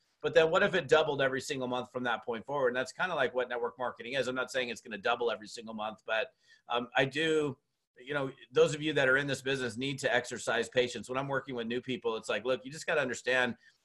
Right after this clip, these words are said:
this isn't the same deal as with you working in your job where you work for a couple weeks and get your check. You're paid on the production of what you do, and the production takes time for it to pick up some steam."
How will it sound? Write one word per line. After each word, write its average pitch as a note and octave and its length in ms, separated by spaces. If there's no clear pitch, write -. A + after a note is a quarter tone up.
this D3 180
isn't E3 240
the C3 80
same C3 320
deal B2 300
as G#2+ 180
with A#2 220
you B2 100
working A#2+ 320
in A#2 80
your A2 120
job A2 360
where A2 100
you G#2+ 100
work A2+ 220
for A2+ 100
a G2 40
couple A2 260
weeks G#2+ 260
and G#2 100
get G2+ 80
your F#2+ 160
check. A2 360
You're C#3+ 140
paid D3 220
on C3 140
the A2 80
production G#2+ 760
of G#2 180
what G#2+ 260
you G#2+ 100
do, A2+ 320
and A2 100
the G#2 60
production A2+ 560
takes G#2 280
time G#2+ 380
for A2+ 200
it G2+ 60
to - 80
pick G#2+ 200
up G2+ 120
some F#2+ 180
steam." F#2 480